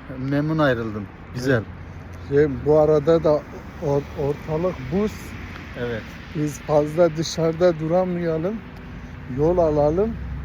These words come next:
Speaker 1: Ama onların, onların, e, sevgileri, e, özellikle şu Stuttgart'taki kardeşlerimizin, e, Aksaray Derneği'ndeki kardeşlerimiz ve camideki kardeşlerimizin o sıcaklığı, o güzellikleri, e,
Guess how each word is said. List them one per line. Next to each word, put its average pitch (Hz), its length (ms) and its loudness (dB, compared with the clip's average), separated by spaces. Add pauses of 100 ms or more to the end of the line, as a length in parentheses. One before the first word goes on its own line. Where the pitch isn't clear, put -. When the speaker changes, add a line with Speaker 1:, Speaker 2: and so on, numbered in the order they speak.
(240)
Speaker 1:
Ama 170 240 -2
onların, 175 480 -2 (200)
onların, 165 400 2 (320)
e, 135 680 2
sevgileri, 147 920 2 (580)
e, - 20 -2
özellikle 143 560 0
şu - 80 -4 (200)
Stuttgart'taki 156 840 -4 (100)
kardeşlerimizin, 139 840 -4 (320)
e, 123 220 -10
Aksaray 139 340 -6
Derneği'ndeki 135 680 -4 (440)
kardeşlerimiz 135 680 -4
ve 147 120 -6
camideki 135 480 -6 (100)
kardeşlerimizin 139 840 -6 (120)
o 160 40 -8
sıcaklığı, 147 680 -4 (640)
o 151 100 -2
güzellikleri, 151 960 0 (520)
e, 135 60 0